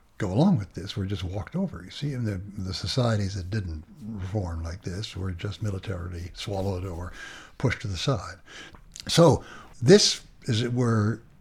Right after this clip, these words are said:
positive feedback, this loop, both ensures that the vector is gonna continue, but also ensures that the vector will begin to have another meaning as a very important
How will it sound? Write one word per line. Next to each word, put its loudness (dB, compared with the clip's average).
positive 6
feedback, 4
this -4
loop, 4
both 8
ensures 8
that 0
the 2
vector 2
is -2
gonna 0
continue, 0
but 4
also 6
ensures -6
that 4
the 4
vector 8
will 6
begin 4
to 2
have 0
another 4
meaning 2
as -4
a -2
very 2
important -2